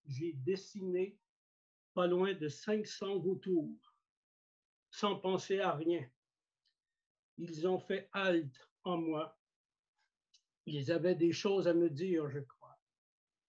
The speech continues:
Je les ai écoutés attentivement intérieurement. Et un jour, je me suis rendu compte que je ne les dessinais plus. Ils avaient repris leur migration.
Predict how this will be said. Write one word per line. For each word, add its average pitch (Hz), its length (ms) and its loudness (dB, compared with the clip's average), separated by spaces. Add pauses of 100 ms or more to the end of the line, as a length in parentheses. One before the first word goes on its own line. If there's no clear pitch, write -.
(100)
Je 139 160 0
les 170 320 0
ai 180 120 4
écoutés 175 720 -2
attentivement 165 1080 -4 (120)
intérieurement. 143 800 -4 (960)
Et 170 80 0
un 185 100 6
jour, 196 600 4 (420)
je 165 120 2
me 180 80 4
suis 180 180 2
rendu 165 340 0
compte 202 380 0
que 175 160 4
je 151 140 2
ne 165 240 4
les 160 220 0
dessinais 165 640 -2
plus. - 420 -18 (880)
Ils 151 240 -2
avaient 151 220 4
repris 160 500 -2
leur 165 240 0
migration. 151 720 -6